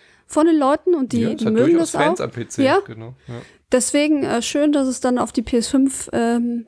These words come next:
Speaker 1: kommen wird, wenn diese dann da ist. Und ja, viel Spaß
Speaker 2: Aber
Speaker 1: mit
Speaker 2: es ist
Speaker 1: euren
Speaker 2: doch so krass, dass
Speaker 1: Pokémon.
Speaker 2: Pokémon und Nintendo sich diese Butter vom Brot nehmen lassen,
Speaker 1: Ja,
Speaker 2: oder?
Speaker 1: weil
Speaker 2: Uns nicht
Speaker 1: ich weiß
Speaker 2: einfach
Speaker 1: auch nicht.
Speaker 2: machen.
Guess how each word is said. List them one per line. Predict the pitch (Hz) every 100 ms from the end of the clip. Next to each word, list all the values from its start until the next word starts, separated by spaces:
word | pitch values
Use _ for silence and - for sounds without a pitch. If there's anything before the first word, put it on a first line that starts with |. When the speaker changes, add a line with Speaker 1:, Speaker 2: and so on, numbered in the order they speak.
| -
Speaker 1:
kommen | 247 247 233
wird, | 233 233 - -
wenn | 220 220 214
diese | 226 226
dann | 220 208
da | 214 214 220
ist. | 202 214 -
Und | 196 196 196
ja, | 185 175
viel | - 233
Spaß | - 247 262
Speaker 2:
Aber | 254
Speaker 1:
mit | -
Speaker 2:
es | 240
ist | 247
Speaker 1:
euren | 240
Speaker 2:
doch | 240
so | 240 151
krass, | - 151 147
dass | 165 190
Speaker 1:
Pokémon. | - - 165
Speaker 2:
Pokémon | 156 156
und | 139
Nintendo | 135 135 139 156 147
sich | 139 139
diese | - 135
Butter | 135 160 190
vom | - 160
Brot | - 123 -
nehmen | 110 104
lassen, | 98 90 104
Speaker 1:
Ja, | 95 175
Speaker 2:
oder? |
Speaker 1:
weil | 180 185
Speaker 2:
Uns | -
nicht | 131
Speaker 1:
ich |
weiß | - 175
Speaker 2:
einfach | -
Speaker 1:
auch | 160
nicht. | 190 175
Speaker 2:
machen. | 101